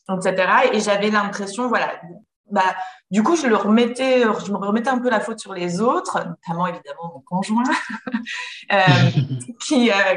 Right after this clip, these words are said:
Speaker 1: qui m-, voilà, en reprochant de ne pas me laisser ce temps, cet espace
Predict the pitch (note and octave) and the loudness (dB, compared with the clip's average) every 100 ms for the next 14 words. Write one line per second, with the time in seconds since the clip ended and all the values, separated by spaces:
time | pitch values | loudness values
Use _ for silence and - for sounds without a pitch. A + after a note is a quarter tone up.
0 | F#3+ - A#3 A3 A3 G#3+ G#3 G#3 G#3 _ | -4 -6 0 4 4 4 2 -2 -8 _
1 | G3 D4 E4 F#3+ G#3 G3 - - - A#3+ | 0 4 4 2 -2 -4 -6 -10 -6 -4
2 | A#3 C#4 C#4+ C#4 G#3 C#4 D4+ B3 F#3+ A3+ | -4 -2 -2 -4 -4 -6 -6 -6 -4 0
3 | B3+ A3+ G#3 G3+ - A#3+ C4+ A3+ G3 - | 0 0 -4 -8 -10 -12 -10 -6 -6 0
4 | B3 C4 C4 A3 - F#3 - G#3+ A3+ A3+ | 2 2 0 -6 -10 -14 -6 -2 -2 -2